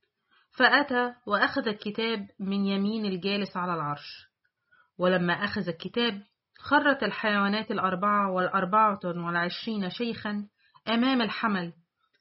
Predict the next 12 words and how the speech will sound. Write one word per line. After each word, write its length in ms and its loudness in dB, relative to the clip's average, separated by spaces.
وكان 500 2
لكل 360 0
منهم 460 0
كنارة 640 0
وجامات 680 2
من 180 2
ذهب 380 -2
ممتلئة 580 2
بخوراً، 680 -2
وهي 300 2
صلوات 460 -2
القديسين. 720 -8